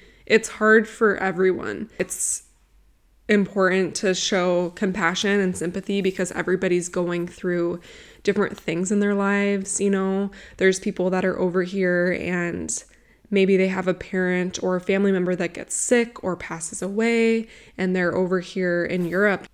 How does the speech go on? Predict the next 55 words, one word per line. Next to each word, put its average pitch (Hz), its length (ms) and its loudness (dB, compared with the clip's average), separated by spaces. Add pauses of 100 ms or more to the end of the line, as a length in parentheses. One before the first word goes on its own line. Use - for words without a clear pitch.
(140)
not 196 300 4
able 196 240 6
to 202 140 -2
go 190 180 0
home, 190 540 2
or 175 640 2
they're 196 160 2
over 196 340 2
in 196 640 0
North 202 240 0
America 233 500 2
across 185 320 -4
the 226 100 -2
country 220 600 2
or 175 100 2
in 175 80 0
a 175 60 -2
different 214 360 -2
state 226 640 2
or 180 300 0
in 196 140 0
Canada 233 420 0
and 180 220 2
the 170 80 0
U 208 200 2
S, 240 300 -2
and 180 160 -2
there's, 170 240 -4
you 202 140 0
know, 180 180 2
it's 190 240 -4
like 185 220 0 (560)
there's 208 260 4
so 214 240 2
much 208 320 0
that - 320 0
is 185 220 0 (300)
added 190 420 2
to 220 240 4
it 196 120 8
of 165 140 0
just 180 260 -2
being 180 240 0
far 180 380 -2
away 180 420 0
and 170 120 -2
apart 185 380 -2
and 170 120 -4
just 175 260 -8
feeling 190 560 0
that 175 200 -2
longing 170 520 -2
for 175 340 -2
that 185 200 -8
connection 175 800 -4